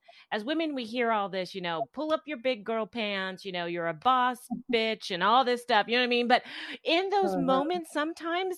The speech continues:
Speaker 1: we, we forget that all that goes out the window, and all we're
Speaker 2: Yeah.
Speaker 1: focusing in on is what, and to be kind of, you know, eh,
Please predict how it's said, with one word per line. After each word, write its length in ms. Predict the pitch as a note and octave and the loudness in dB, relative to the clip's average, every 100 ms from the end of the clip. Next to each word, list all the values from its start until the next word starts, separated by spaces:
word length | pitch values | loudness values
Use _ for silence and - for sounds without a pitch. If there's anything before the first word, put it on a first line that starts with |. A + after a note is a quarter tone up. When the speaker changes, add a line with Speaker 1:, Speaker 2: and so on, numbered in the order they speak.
| - | -6
Speaker 1:
we, 400 | A3 B3 D4+ - _ _ _ | -4 -2 -2 -6 _ _ _
we 160 | C4+ D#4+ | -2 -2
forget 440 | E4 D#4+ D4 D#4+ A3 | 0 0 2 0 0
that 100 | - | 0
all 280 | D4 F4 F#4 | 2 2 4
that 220 | F4+ F4+ | 4 4
goes 200 | D4 A#3+ | 0 0
out 160 | A#3+ A3 | -2 -2
the 80 | |
window, 420 | F3 E3+ D#3 F#2 - - | -4 -4 -6 -10 -12 -2
and 180 | A3 G#3 | -2 0
all 240 | G#3+ A#3 C4 | 2 4 2
we're 80 | C#4 | 0
Speaker 2:
Yeah. 80 | B3+ | -2
Speaker 1:
focusing 420 | A#3+ G3 D#3 D3 | 6 10 10 8
in 220 | F#3+ F3 | 2 -4
on 340 | E3+ E3 E3 E3 | -6 -6 -6 -8
is 180 | F3 F#3 | -8 -8
what, 120 | - - - - | -10 -12 -12 0
and 240 | C4+ B3+ - _ A3 G#3 | 0 0 -6 _ -14 -8
to 100 | C4 | -4
be 300 | D4 C#4+ - | -2 -2 0
kind 280 | C#4 C4 | 0 2
of, 160 | A#3+ A3 | 0 -2
you 80 | A3 | -4
know, 300 | G3 F#3 F#3 _ G#3+ | -2 -4 -6 _ -12
eh, 180 | G3+ G3+ | -8 -8